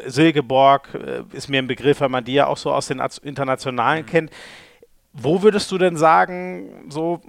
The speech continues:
Speaker 1: gab's eine beste Station oder eine, wo du sagen würdest, das wär immer noch zu Hause, wär das dein erster Verein, äh, F I F, was du gesagt hast
Speaker 2: Mhm.
Speaker 1: oder so? G-, gibt's eine handballerische Heimat oder, oder wie stehst du so zu dem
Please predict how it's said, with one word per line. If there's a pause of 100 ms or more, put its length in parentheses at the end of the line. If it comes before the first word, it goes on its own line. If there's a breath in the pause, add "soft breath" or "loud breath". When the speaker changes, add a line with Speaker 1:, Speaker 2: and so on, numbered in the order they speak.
(140)
Speaker 1:
gab's
eine
beste
Station
oder
eine,
wo
du
sagen
würdest,
das
wär
immer
noch
zu
Hause,
wär
das
dein
erster
Verein,
äh,
F
I
F,
was
du
gesagt
hast
Speaker 2:
Mhm.
Speaker 1:
oder
so?
G-,
gibt's
eine
handballerische
Heimat
oder,
oder
wie
stehst
du
so
zu
dem